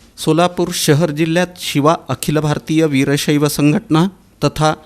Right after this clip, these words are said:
सेवा जनशक्ती पार्टीची मजबूत फळी कार्यरत आहे. अनेक प्रश्न मार्गी लावण्यासाठी सातत्याचे प्रयत्न या संघटनेच्या माध्यमातून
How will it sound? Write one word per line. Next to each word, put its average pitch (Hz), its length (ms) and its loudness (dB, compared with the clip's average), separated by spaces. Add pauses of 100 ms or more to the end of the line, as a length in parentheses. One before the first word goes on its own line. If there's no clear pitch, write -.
(160)
सेवा 147 340 2
जनशक्ती 143 640 0
पार्टीची 147 560 0
मजबूत 139 460 0
फळी 160 220 4 (320)
कार्यरत 120 480 0
आहे. - 340 -10 (180)
अनेक 170 340 2
प्रश्न 160 320 0
मार्गी 151 460 2
लावण्यासाठी 151 580 0
सातत्याचे 143 840 -4
प्रयत्न 147 560 0 (520)
या 143 100 2
संघटनेच्या 143 640 0
माध्यमातून 139 640 0